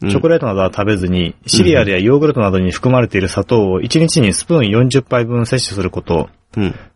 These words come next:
Speaker 2: この実験を通じ、砂糖が心身にもたらす影響や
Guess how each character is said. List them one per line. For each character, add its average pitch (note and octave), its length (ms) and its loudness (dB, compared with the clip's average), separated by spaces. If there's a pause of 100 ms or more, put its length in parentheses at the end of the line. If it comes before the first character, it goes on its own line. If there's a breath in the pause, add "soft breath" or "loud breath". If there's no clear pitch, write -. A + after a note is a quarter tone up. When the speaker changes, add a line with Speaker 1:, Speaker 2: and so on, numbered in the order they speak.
(120)
Speaker 2:
こ F3+ 80 2
の F#3+ 80 2
実 F3 220 -2
験 E3+ 200 2
を E3 80 2
通 D3+ 220 2
じ、 F#2 240 -2
砂 - 180 -6
糖 F3 200 4
が F#2+ 180 0
心 E3 260 0
身 A2+ 100 2
に F#2+ 100 4
も F#2+ 120 2
た C3 120 2
ら C3 60 4
す G#2+ 120 -2
影 F#2+ 160 0
響 G2 180 0
や F#2+ 220 0